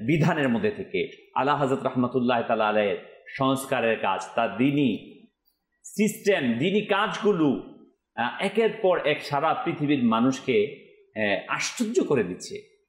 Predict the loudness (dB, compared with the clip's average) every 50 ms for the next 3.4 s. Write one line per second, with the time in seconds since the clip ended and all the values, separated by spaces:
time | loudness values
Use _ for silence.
0 | _ -14 _ -4 0 0 2 2 0 0 -2 -2 -2 0 0 -2 -2 0 0 2
1 | 2 2 2 2 2 0 0 -2 -4 -2 -2 -2 0 0 0 0 0 0 2 0
2 | 0 0 0 0 2 2 2 0 -2 -2 0 0 0 2 2 2 2 4 2 2
3 | 2 2 0 0 0 0 -2